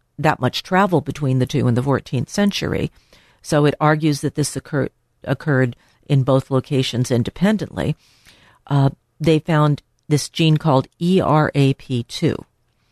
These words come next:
And there's a short version and a longer version of this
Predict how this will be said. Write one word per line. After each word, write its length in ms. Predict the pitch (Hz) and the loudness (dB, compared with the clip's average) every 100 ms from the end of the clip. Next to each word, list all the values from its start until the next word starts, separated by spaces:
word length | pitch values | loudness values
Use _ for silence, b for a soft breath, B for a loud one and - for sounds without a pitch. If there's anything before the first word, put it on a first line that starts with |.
| b b b b b _ | b b b b b _
And 400 | 131 139 135 135 - | 0 2 2 2 0
there's 380 | 143 135 131 - | 2 2 0 -2
a 160 | 135 123 | -2 0
short 420 | - 180 185 - | 0 0 0 0
version 480 | 185 175 165 165 160 - | 0 2 2 0 -2 -2
and 200 | 147 131 | 0 0
a 120 | 127 _ - | -2 _ -4
longer 640 | 143 139 151 160 147 131 - | 2 4 4 4 2 2 -2
version 500 | 135 131 131 127 123 | 0 2 2 0 0
of 260 | 123 123 | 0 -4
this 340 | 120 120 - | -4 -4 -4